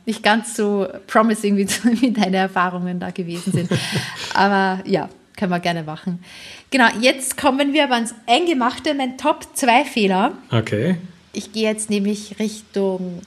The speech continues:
Speaker 1: Geld, das mir entgangen ist und was auch wirklich am schmerzhaftesten war. Und das war damals in zweitausendsechzehn. Ich erinnere mich noch sehr gut daran. Das war in dem Zeitraum, wo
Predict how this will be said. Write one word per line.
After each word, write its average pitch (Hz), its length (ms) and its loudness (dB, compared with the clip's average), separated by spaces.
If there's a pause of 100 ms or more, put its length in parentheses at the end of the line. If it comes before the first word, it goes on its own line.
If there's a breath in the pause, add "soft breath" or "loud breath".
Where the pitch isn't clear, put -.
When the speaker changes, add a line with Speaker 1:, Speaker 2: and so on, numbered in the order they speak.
Speaker 1:
Geld, 185 300 2
das 185 120 -8
mir 190 120 -4
entgangen - 500 -6
ist - 380 -12
und 196 120 -8
was 185 180 -6
auch 190 120 -4
wirklich 190 240 -4
am 185 100 -8
schmerzhaftesten 196 1120 -6
war. 202 300 -4 (120)
Und 262 200 -2
das 302 200 -2
war 247 220 6
damals 262 600 2
in 233 340 -2
zweitausendsechzehn. 226 1160 -4 (400)
Ich - 200 -6
erinnere 226 360 -2
mich 220 200 -2
noch 220 140 -4
sehr 220 260 -8
gut 233 280 -12
daran. 233 420 -6 (480 loud breath)
Das 220 320 -6
war 208 260 0
in 214 240 -2
dem 214 300 -4
Zeitraum, 208 560 -2
wo 196 260 -4